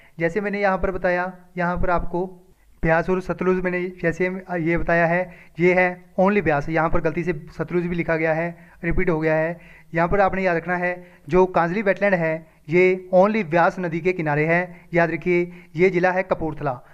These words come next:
कपूरथला ज़िले में लोकेटेड है जो कांजली वेटलैंड है। इसको आप याद कैसे रखोगे, ये देखिए कांजली, कांजली जो है ये के से स्टार्ट होता है, जो कपूरथला है ये again के से स्टार्ट होता है। ऐसे आप लिंक करके याद रखिए, आपको ज़िंदगी भर नहीं भूलेगा। जो कांजली वेटलैंड है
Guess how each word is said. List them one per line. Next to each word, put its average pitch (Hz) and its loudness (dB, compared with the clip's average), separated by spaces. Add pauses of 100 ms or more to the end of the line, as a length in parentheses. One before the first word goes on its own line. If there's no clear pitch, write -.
(160)
कपूरथला 190 4
ज़िले 180 -2
में 202 0
लोकेटेड 170 -2
है 165 0 (200)
जो 180 4
कांजली 185 0
वेटलैंड 151 0
है। 135 -6 (180)
इसको 185 0
आप 190 2
याद 175 2
कैसे 180 -2
रखोगे, 160 -2 (340)
ये 175 4
देखिए 185 0
कांजली, 165 -2 (280)
कांजली 185 0
जो 214 2
है 185 2
ये 185 4
के 180 0
से 190 0
स्टार्ट 180 0
होता 180 2
है, 175 -4 (140)
जो 185 2
कपूरथला 180 0
है 175 -4
ये 175 2
again 170 0 (300)
के 185 4
से 185 0
स्टार्ट 160 -4
होता 139 -8
है। 139 -8 (240)
ऐसे 175 4
आप 196 4
लिंक 180 -4
करके 180 0
याद 170 2
रखिए, 160 -2
आपको 170 2
ज़िंदगी 165 2
भर 160 0
नहीं 156 -2
भूलेगा। 165 0 (340)
जो 185 4
कांजली 190 0
वेटलैंड 196 0
है 165 -4